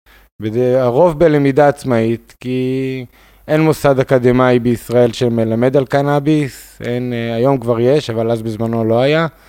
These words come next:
אה, ואין איזה תעודה מיוחדת במקצוע הזה,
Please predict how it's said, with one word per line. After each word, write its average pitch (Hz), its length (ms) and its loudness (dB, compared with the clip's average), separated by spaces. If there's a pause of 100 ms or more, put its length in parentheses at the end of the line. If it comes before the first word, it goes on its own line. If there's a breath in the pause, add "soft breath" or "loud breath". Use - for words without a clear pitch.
(580 soft breath)
אה, 117 1000 0 (680 soft breath)
ואין 139 260 0
איזה 196 360 2 (120)
תעודה 165 400 4
מיוחדת 160 800 2
במקצוע 135 680 0
הזה, 117 220 -6